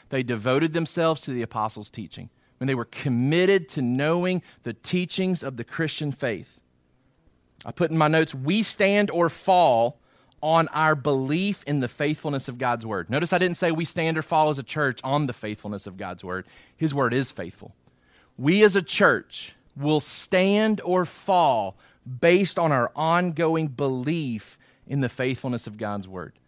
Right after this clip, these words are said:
I fully believe that this church right here, this local church right here, will stand for the next twenty, thirty, forty, fifty years unless it deviates from believing in the faithfulness of God's word.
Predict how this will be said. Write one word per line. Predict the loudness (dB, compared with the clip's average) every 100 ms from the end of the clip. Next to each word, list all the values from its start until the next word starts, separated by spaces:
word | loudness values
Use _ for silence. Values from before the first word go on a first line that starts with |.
| _ _ _ _
I | -16
fully | -4 2 2
believe | 2 2 0 -2
that | -6
this | -2 -2 -2
church | 0 0 0
right | 0 0
here, | 0 -4
this | -4 -2 -2 0
local | 0 0 -4
church | -2 -4 -2
right | -2 -2
here, | -2 -6
will | -4 -6
stand | -8 -6 -2 -2 -4
for | -4
the |
next | -4 -4 -8
twenty, | -4 -2 -4
thirty, | -2 -2 -2
forty, | -4 -6 -6
fifty | -4 -8 -6 -6
years | -4 -4 -4 -10 -20 _ -8
unless | -4 -2 -2 0 0 0 -4
it | -8 -8
deviates | -6 -6 -4 -4 -4 -8 -14 -20 -20 _ _ _ -6
from | -4 -2
believing | -4 -4 -4 -2 -2 -4
in | -4
the | -6
faithfulness | -6 -8 -8 -8 -8 -8
of | -12
God's | -10 -10 -12
word. | -12 -14